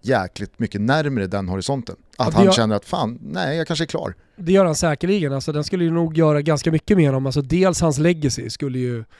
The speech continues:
Speaker 2: eh, såklart bli ihågkommet för all-, det, alltid. Det, det kommer det alltid bli. Eh, men just att han har det rekordet som du säger. Men, men det jag tänker på också, det är att han köper sig lite tid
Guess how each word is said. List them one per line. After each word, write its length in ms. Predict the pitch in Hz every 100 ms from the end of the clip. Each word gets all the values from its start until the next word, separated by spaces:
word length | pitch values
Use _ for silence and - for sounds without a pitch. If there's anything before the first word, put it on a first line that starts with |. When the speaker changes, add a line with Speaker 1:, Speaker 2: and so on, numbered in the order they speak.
| - - - - - _ _ -
Speaker 2:
eh, 380 | 165 165 156
såklart 360 | 147 - 190 156
bli 100 | 160
ihågkommet 520 | 160 170 151 170 156
för 100 | -
all-, 180 | 160 165
det, 120 | 170 156
alltid. 420 | 196 160 196 151
Det, 200 | 180 185
det 100 | 175
kommer 220 | 214 190
det 80 | 196
alltid 380 | 175 165 - 175
bli. 260 | 143 160 -
Eh, 360 | 160 156 147 160
men 520 | 165 180 151 165 151 -
just 340 | 165 185 180
att 100 | 175
han 120 | 156
har 380 | 135 196 185 170
det 280 | 147 147 143
rekordet 460 | 147 - 180 156 -
som 120 | 143
du 100 | 131
säger. 280 | 123 131 156 170 -
Men, 200 | 175 175
men 220 | 170 165
det 80 | 156
jag 100 | 170
tänker 280 | - 202 -
på 160 | - 180
också, 340 | - - 139 - - - _ _
det 140 | 160
är 40 | 175
att 80 |
han 100 | 170
köper 320 | 156 190 175 170
sig 120 | 180
lite 180 | 160 160
tid 580 | - 240 190 170 156